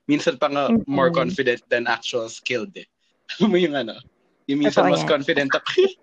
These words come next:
Speaker 1: Oh, grabe ka, ano,
Speaker 2: Tama
Speaker 1: ano
Speaker 2: ka
Speaker 1: ibig
Speaker 2: dyan.
Speaker 1: sabihin
Speaker 2: Ay,
Speaker 1: nun,
Speaker 2: joke.
Speaker 1: Nick?
Speaker 2: Ay, wala naman.
Speaker 1: <laughs> Joke lang. Pero yun nga, parang for me, I feel like may times nga na alam mo yun, mas confident ako kaysa,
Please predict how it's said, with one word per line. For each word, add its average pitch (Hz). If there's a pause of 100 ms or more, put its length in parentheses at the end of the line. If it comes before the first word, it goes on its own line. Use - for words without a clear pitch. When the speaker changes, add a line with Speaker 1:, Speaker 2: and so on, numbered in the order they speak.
(220)
Speaker 1:
Oh, -
grabe 120
ka, 127
ano, 113
Speaker 2:
Tama 214
Speaker 1:
ano -
Speaker 2:
ka 202
Speaker 1:
ibig 135
Speaker 2:
dyan. 185
Speaker 1:
sabihin 254
Speaker 2:
Ay, 349
Speaker 1:
nun, 349
Speaker 2:
joke. 302
Speaker 1:
Nick? - (200)
Speaker 2:
Ay, 381 (120)
wala 359
naman. 247
Speaker 1:
<laughs> - (2000)
Joke -
lang. 139
Pero 180
yun 180
nga, 151
parang 175 (400)
for 196
me, 135
I 143
feel 147
like 147 (100)
may 139
times 113
nga 104
na 98 (800)
alam 139
mo 143
yun, 120
mas 127
confident 131
ako 117
kaysa, 107